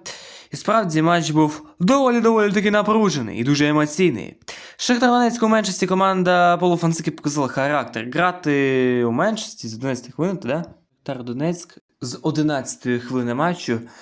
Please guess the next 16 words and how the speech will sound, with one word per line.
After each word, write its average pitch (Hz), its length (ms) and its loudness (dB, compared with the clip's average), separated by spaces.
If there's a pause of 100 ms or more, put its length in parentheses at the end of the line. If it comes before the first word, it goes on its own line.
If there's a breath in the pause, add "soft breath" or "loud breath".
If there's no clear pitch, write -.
(1040 loud breath)
Команда 180 480 0
Павла 170 200 0
Фонсеки 143 400 -4
грала 139 200 0
у 135 40 -2
меншості. 117 600 -4 (520)
Вдається 214 360 -2
відігратися, 180 720 0
і 151 80 4
справді 127 1400 2
українська 135 440 -4
команда 139 320 -2
показала 127 420 -2
просто 117 340 -10
неймовірний 113 440 -6
характер. 175 520 0